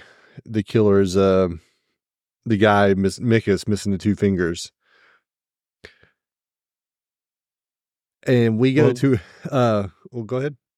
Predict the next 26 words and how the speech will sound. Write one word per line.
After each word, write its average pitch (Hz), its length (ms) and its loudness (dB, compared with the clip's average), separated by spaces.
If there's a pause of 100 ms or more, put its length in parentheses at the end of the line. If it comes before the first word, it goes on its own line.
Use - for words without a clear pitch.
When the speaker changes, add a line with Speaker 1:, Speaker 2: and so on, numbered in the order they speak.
(760)
Speaker 2:
Yeah, 208 140 2
I - 40 2
was 208 100 -4
just 190 160 -6
gonna, 117 300 0 (1900)
you 117 140 0
know, 90 240 0
you, 101 280 -4 (760)
you 113 200 2
didn't 107 240 0
think 95 220 -2
this 90 160 -4
would 85 120 -4
be 87 100 0
a 85 80 2
long 82 280 -2
podcast, 90 640 -2
and 110 80 -2
I 120 40 -2
like 110 340 -4
to, 73 200 -6 (1400)
I'm 120 180 4
up 107 140 -2
for 104 160 0
the 82 100 -4
challenge. 82 680 -6